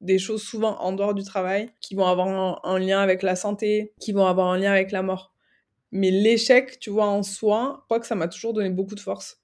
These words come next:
pour continuer à avancer. Euh, que ce soit un échec personnel ou un échec professionnel, tu le vois pas. C'est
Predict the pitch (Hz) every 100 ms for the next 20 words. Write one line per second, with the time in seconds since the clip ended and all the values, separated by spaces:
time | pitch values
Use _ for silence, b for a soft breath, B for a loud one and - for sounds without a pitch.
0 | _ 190 190 196 196 190 180 180 190 202
1 | 240 - 190 180 180 190 - 208 196 196
2 | 208 196 208 180 208 202 208 180 196 180
3 | 185 185 180 180 _ - 208 202 202 220
4 | 226 185 180 185 202 240 _ _ - 214
5 | 190